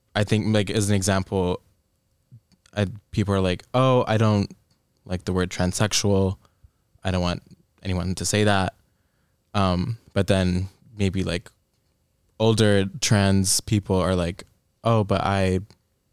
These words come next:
I like that word to describe myself." So it's like, and then also there are terms that are just not, like,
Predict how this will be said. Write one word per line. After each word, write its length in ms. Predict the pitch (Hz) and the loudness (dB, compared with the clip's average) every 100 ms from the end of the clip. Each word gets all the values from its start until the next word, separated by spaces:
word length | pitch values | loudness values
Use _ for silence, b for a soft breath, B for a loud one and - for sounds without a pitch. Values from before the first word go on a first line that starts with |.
| _ _ _ _ _ _ - - _ | _ _ _ _ _ _ -20 -20 _
I 120 | - | -4
like 220 | 95 98 92 | -2 -2 -2
that 140 | 92 | -2
word 140 | 95 | -2
to 80 | 95 | -4
describe 280 | 98 101 - | -6 -4 -4
myself." 440 | - - - - - B B B | -2 -4 -6 -10 -20 B B B
So 180 | - 107 | -2 0
it's 140 | 101 | 2
like, 320 | 107 92 - - - | 2 0 -4 -8 0
and 80 | |
then 80 | 117 | 2
also 480 | 95 110 - 104 98 | 2 2 2 2 0
there 220 | 95 107 | 0 0
are 240 | 95 90 - _ _ _ | 0 -2 -6 _ _ _
terms 520 | - 123 123 110 101 - | -2 2 4 4 2 0
that 260 | 98 92 | 0 0
are 100 | 95 | -2
just 300 | 92 98 - | 0 -2 0
not, 400 | 101 95 92 92 - _ _ _ _ _ _ _ _ _ _ _ _ _ _ _ | 0 2 0 -2 -8 _ _ _ _ _ _ _ _ _ _ _ _ _ _ _
like, 420 | 101 85 - - | -2 -2 -8 -20